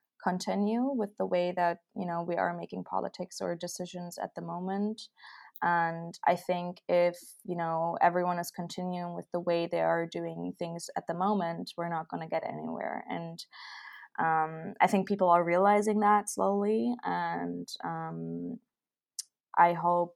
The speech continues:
that within the next years or decades, I don't know how it's <laughs> like, gonna take,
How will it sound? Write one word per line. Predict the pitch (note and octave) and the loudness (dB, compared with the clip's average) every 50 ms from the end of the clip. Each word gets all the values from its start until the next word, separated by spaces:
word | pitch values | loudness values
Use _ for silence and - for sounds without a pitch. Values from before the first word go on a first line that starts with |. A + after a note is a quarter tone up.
| _ - | _ 6
that | F3 E3 E3 E3 E3 D#3 - - | 8 10 10 10 8 6 4 0
within | E3+ E3 E3+ E3 E3 E3 | -2 -2 0 -2 -2 -2
the | E3+ E3 | -4 -4
next | E3 E3 D#3 - - - - | -4 -4 -6 -6 -10 -10 -6
years | - F3 F#3 F#3 F3+ F3 E3+ E3 E3 E3 D#3+ | -2 2 4 4 4 4 2 2 0 -2 -4
or | E3+ D#3+ D#3+ D#3 _ _ _ _ _ _ _ - | -4 -6 -6 -6 _ _ _ _ _ _ _ 0
decades, | E3 E3 F3+ - - F#3 F3+ F3 E3+ E3+ - - | 0 0 0 0 -4 -4 -4 -4 -4 -6 -6 -4
I | - - | -2 -2
don't | E3+ E3 | -2 -2
know | E3 D#3+ E3 | -2 -2 0
how | F3 E3+ E3 | 2 2 2
it's | E3 E3+ - | 2 0 -2
<laughs> | - | -4
like, | F#3+ F#3 - G3 - - - _ _ _ _ - | -4 -4 -4 -12 -12 -14 -16 _ _ _ _ -8
gonna | - F3+ F3 F3 | -6 -6 -6 -6
take, | - - - F#3 F3+ F3+ - | -6 0 2 2 2 2 -4